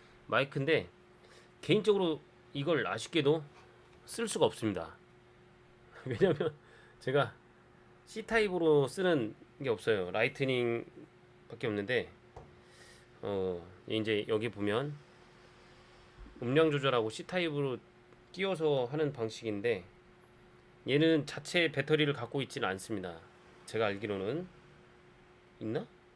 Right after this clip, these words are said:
없을 거예요, 아마. 연결을 해야지만 되는데, 음량 조절하는 게 있고, 그다음에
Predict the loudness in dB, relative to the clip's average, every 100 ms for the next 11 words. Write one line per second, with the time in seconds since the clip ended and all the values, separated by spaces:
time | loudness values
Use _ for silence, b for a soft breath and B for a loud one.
0 | -20 -20 -20 -20 -20 -20 -20 -20 -10 -8
1 | -6 -2 0 0 -2 -8 -14 -20 -20 -20
2 | -20 -20 -20 -20 -20 -20 -20 -20 -20 -20
3 | -4 0 4 4 6 2 2 0 0 0
4 | -2 -2 -2 0 2 4 2 -2 -2 -2
5 | -4 -8 -8 -6 -6 -8 -8 -6 -8